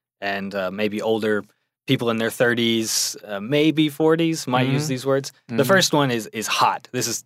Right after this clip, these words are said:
Speaker 1: a very,
Speaker 2: Ah, yes.
Speaker 1: very general,
Speaker 2: Hot.
Speaker 1: uh, common use term.
Speaker 2: Mm-hmm.
Speaker 1: You say, like, "Oh, that girl, she's looking hot today." That's,
Speaker 2: Mm.
Speaker 1: that's very, very common to hear that.
Speaker 2: Mm-hmm.
Speaker 1: And then two words that are a little more, a little more modern,
Speaker 2: Mm-hmm.
Speaker 1: uh, are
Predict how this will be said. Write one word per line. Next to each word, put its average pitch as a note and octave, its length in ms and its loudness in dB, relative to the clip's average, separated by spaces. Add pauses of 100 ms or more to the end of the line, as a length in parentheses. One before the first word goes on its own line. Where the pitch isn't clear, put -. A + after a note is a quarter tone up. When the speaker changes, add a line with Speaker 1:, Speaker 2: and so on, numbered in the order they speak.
Speaker 1:
a A#2 80 -2
very, C3 220 4
Speaker 2:
Ah, B2 160 2
yes. G2 320 0
Speaker 1:
very C#3+ 260 6
general, A#2 520 2
Speaker 2:
Hot. F#2 520 2
Speaker 1:
uh, F#2+ 380 -2 (180)
common B2 360 2
use A2 280 -2
term. G2+ 400 -2
Speaker 2:
Mm-hmm. A2 160 -4 (240)
Speaker 1:
You G#2 60 -14
say, G2+ 120 -8
like, F#2 220 -4
"Oh, C3 160 6
that E3+ 140 0
girl, G#2+ 340 -2
she's A3 240 -4
looking G#2+ 260 -4
hot F#3+ 280 0
today." G#2 500 -4
That's, C3+ 560 0
Speaker 2:
Mm. E2+ 160 -12
Speaker 1:
that's G#2+ 320 -8
very, B2+ 320 2
very C3+ 260 2
common A#2+ 300 0
to G#2 80 -4
hear F#2+ 160 -6
that. F#2+ 260 -4
Speaker 2:
Mm-hmm. G2+ 300 -10 (160)
Speaker 1:
And A#2 140 -2
then B2 120 0
two F3+ 380 4
words C#3+ 400 4
that C3 140 6
are A#2 120 6
a A2+ 60 2
little A#2+ 240 0
more, A2+ 400 4 (240)
a A#2 80 0
little C3 220 6
more B2+ 180 4
modern, C3 640 2
Speaker 2:
Mm-hmm. C3 280 -6 (200)
Speaker 1:
uh, G2+ 320 0
are F#2+ 480 0